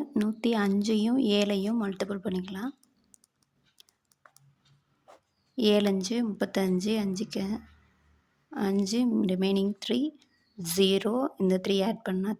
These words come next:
த்ரீ, ஓர், ஓரேழு ஏழு, எழுநூத்தி முப்பத்தி அஞ்சு. எழுநூத்தி முப்பத்தி அஞ்சு, எக்ஸ் ஸ்கொயர் into X, எக்ஸ் கியூபு, ஒய் ஸ்கொயர் into Y, ஒய் கியூபு. இது ஈக்குவேஷன்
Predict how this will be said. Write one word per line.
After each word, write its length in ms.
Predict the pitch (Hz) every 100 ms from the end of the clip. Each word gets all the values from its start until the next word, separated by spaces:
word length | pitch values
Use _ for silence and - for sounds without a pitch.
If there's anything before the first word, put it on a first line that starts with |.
| -
த்ரீ, 100 | 214 285 - - - 208
ஓர், 160 | 202 208 - -
ஓரேழு 380 | 202 202 202 247 277 - -
ஏழு, 320 | 190 180 185 - -
எழுநூத்தி 420 | 208 208 196 220
முப்பத்தி 380 | 254 214 190 196
அஞ்சு. 340 | 180 175 165 185 - - - - - - - - _ _ _ _ _ _ _ _ -
எழுநூத்தி 560 | 190 196 196 190 - 262 349
முப்பத்தி 460 | - 214 - - 226 262 311 220
அஞ்சு, 420 | 190 180 170 233 320 - - _ _ -
எக்ஸ் 320 | 196 196 - 262 285 311 -
ஸ்கொயர் 480 | - - 202 202 240
into 260 | 208 196 202 202 185
X, 160 | - - 294 339 - - 196
எக்ஸ் 260 | - - 185
கியூபு, 440 | - 196 190 180 202 294 320 _ - - - -
ஒய் 280 | 190 196 240
ஸ்கொயர் 260 | - 214 214
into 180 | 202 190 196
Y, 120 | 240 302 269 202
ஒய் 180 | 190 196
கியூபு. 380 | - 196 185 196 196 - _ _ -
இது 160 | 208
ஈக்குவேஷன் 500 | 202 196 208 196 214